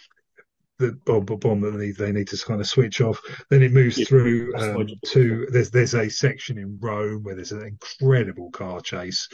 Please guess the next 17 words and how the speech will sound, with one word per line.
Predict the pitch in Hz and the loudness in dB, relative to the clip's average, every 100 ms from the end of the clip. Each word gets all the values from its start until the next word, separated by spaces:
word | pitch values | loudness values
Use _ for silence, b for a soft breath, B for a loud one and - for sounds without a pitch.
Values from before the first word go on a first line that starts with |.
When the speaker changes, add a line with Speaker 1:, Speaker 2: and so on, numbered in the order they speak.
| B B | B B
Speaker 2:
Oh, | 131 117 | 2 2
yes. | 110 | 4
Speaker 1:
including | 127 107 107 | 4 2 0
going | 120 110 107 | 2 2 0
down | 107 101 | -2 -2
the | |
Spanish | - - 123 - 98 95 - | -6 -2 -4 -4 -8 -6 -6
Steps. | 98 95 - - - _ | -6 -8 -8 -8 -10 _
Speaker 2:
<laughs> | _ 254 | _ 2
Speaker 1:
Um, | - 139 113 104 - - B B B - _ | 2 2 0 -2 -4 -16 B B B -20 _
and | 143 139 | 6 8
then | 135 | 8
the, | 127 | 6
the | 131 120 139 | 4 6 8
last | 151 160 - | 8 6 0
forty-five | - 143 135 131 - 120 110 | 2 2 2 -2 -2 -2 -4
minutes | 127 123 98 101 104 - - - | -4 -6 -6 -10 -10 -10 -10 -10